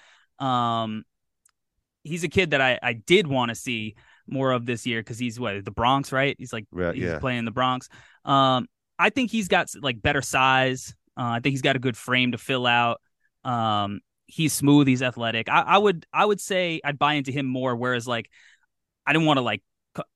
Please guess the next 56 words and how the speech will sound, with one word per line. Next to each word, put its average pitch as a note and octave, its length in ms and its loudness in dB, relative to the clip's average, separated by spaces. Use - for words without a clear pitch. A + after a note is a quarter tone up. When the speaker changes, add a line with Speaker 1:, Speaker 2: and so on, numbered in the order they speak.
Speaker 1:
I'm D3+ 100 0
not, E3 140 2
like, D3+ 100 -2
a C#3 60 -4
D A#2+ 160 -6
J A2+ 100 -6
Wagner F2+ 360 -8
guy. - 180 -14
Speaker 2:
Okay. G2+ 400 -6
Speaker 1:
You D3 100 -2
know, B2 160 0
like, A2 300 -2
to D#3+ 100 -4
me, E3 300 0
like, C3+ 180 -2
he's E3 260 -4
the D3 80 -8
type C3+ 220 -4
of B2 80 -8
guard B2 480 2
a C3 40 -8
little B2+ 200 -4
bit B2 140 -6
more B2 220 -2
so A#2+ 300 0
where A2+ 200 -2
it's G#2+ 120 -6
like, G#2+ 140 -6
I A#2 80 2
don't B2+ 160 0
really C#3+ 300 2
see C#3+ 180 -2
the A#2+ 80 -4
shot C3 340 0
working C3 380 -2
out. B2 320 0
I G#2+ 60 -6
don't C3 120 0
think C3 120 0
his A#2 100 -4
handle C#3 380 0
is B2+ 180 -2
as A#2 240 -2
tight. C3+ 420 0
I A2+ 60 -6
don't B2 180 -6
think A#2+ 120 -8
he's A2+ 180 -8
a-, A2 240 -4
as A#2 160 -6
athletic D3+ 460 0
as C3+ 80 -2
he C#3+ 100 4
needs C#3 300 2
to C3+ 80 -4
be. B2+ 340 -4